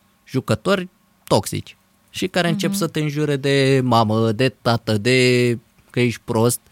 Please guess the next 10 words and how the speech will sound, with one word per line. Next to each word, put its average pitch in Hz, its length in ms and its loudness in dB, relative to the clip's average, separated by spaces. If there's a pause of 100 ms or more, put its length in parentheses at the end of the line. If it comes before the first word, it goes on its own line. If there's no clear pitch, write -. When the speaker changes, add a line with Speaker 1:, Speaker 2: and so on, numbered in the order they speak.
(460)
Speaker 1:
Eu 175 160 0
îi 196 60 2
numesc 185 400 -2
keyboard 156 360 -2
warrior. 95 340 -2 (1000)
Pentru 185 260 -2
că 202 100 0
nu 220 280 0
sunt 190 280 -4
capabili 156 680 -2